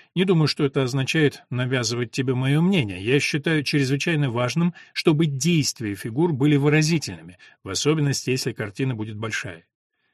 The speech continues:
Я понимаю, что это означает предъявлять тебе большие требования. Я ведь знаю, каким первостепенным фактором являются линии равновесия их. Но линии эти могут остаться красивыми и спокойными.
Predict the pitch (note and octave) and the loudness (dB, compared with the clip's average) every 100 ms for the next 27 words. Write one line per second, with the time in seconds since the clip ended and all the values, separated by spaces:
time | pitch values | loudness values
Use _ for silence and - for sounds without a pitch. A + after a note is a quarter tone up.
0 | _ A2 C3+ D#3 D#3+ E3+ D3+ - D3 D3+ | _ 0 2 4 4 6 4 4 4 4
1 | C#3+ D3+ D#3 D#3 D3 C#3+ C#3 C3 C3 D3 | 4 2 4 2 2 0 0 0 2 2
2 | C#3+ - C#3 D3 C3 A2 A#2 D#3 C#3 - | 2 0 4 4 4 0 2 4 4 2
3 | E3 D3+ G#3 G#3+ B2+ F#2 F2 F2 F2 A#2+ | 0 2 2 2 2 -4 -8 -12 -6 -4
4 | B2 G#2+ A2 B2+ D#3+ F3 - G#2 A#2+ A#2+ | -2 -4 -2 0 0 0 -4 -8 -6 -6
5 | B2 A2+ A2+ - A#2 A2 G2+ - A#2 - | -6 -4 -6 -4 -6 -6 -8 -6 -6 -4
6 | C3+ C3+ A2 G#2 G#2+ G#2 A#2+ A2+ A2+ A#2 | -4 -2 -4 -4 -6 -6 -6 -4 -4 -4
7 | B2 C3 E3+ F3+ - F#2+ D#2 _ _ - | -4 -2 0 0 -2 -6 -14 _ _ 2
8 | D#3+ F#3+ B3 G#3 C#3+ A2+ - E2+ - _ | 6 6 6 4 2 0 -6 -12 -20 _
9 | - F#3+ G3+ G3 F3 G#3 - F3 E3+ D3+ | 2 4 4 4 2 2 0 0 0 2
10 | D3+ E3 F3 F3+ - E3+ C#3 B2+ A#2+ A#2+ | 2 2 2 0 -4 -4 -2 -4 -4 -10